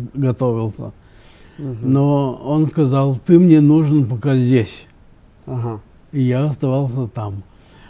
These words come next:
Speaker 1: А потом я переехал в Бельцы, там женился.
Speaker 2: Мгм.
Speaker 1: И к нам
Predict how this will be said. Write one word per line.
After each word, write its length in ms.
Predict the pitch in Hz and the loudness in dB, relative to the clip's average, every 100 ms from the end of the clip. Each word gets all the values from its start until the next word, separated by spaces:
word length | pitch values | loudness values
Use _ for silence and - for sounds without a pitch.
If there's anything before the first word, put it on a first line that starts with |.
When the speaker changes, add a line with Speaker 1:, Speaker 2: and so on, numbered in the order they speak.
| - | -12
Speaker 1:
А 100 | 113 | -6
потом 380 | 139 135 226 175 | -4 -2 0 2
я 160 | 160 | 2
переехал 520 | 160 156 147 147 - | 2 2 4 2 0
в 140 | 131 123 | -2 0
Бельцы, 600 | 127 151 196 180 196 180 | 4 4 4 2 -2 -2
там 340 | - 135 139 | -2 0 2
женился. 720 | 120 139 131 127 127 117 156 170 _ - _ 127 | 4 6 6 6 4 0 -4 -4 _ -20 _ -16
Speaker 2:
Мгм. 500 | 113 110 110 113 151 _ - | -14 -12 -12 -14 -18 _ 0
Speaker 1:
И 400 | 143 135 127 - - _ _ - - | 4 6 4 0 -12 _ _ -20 -14
к 100 | - | -4
нам 480 | 143 151 170 175 151 | 0 2 0 -2 -4